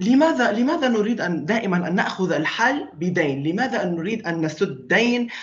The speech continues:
بدين آخر؟ نحن أمام أزمة كما نقول. هل ندخل، هل ندخل من باب أزمة مالية إلى باب أزمة أخرى؟ رأينا عبر الزمن، عبر الثلاثين عامًا التي قطعوا والتي ملوا،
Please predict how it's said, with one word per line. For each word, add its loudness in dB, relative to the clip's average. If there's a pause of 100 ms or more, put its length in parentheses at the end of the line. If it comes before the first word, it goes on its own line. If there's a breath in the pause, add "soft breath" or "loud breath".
(160 loud breath)
بدين 2
آخر؟ -4 (140)
نحن 0
أمام 2 (460)
أزمة -2 (120)
كما -2
نقول. 0 (200 loud breath)
هل 4
ندخل، 0 (120)
هل 0
ندخل -4
من -2
باب 4
أزمة -2
مالية -2
إلى -2
باب 2
أزمة -6
أخرى؟ -6 (340 loud breath)
رأينا 4
عبر -2
الزمن، -2
عبر -4
الثلاثين -2
عامًا -2
التي -4
قطعوا 0
والتي -4
ملوا، 0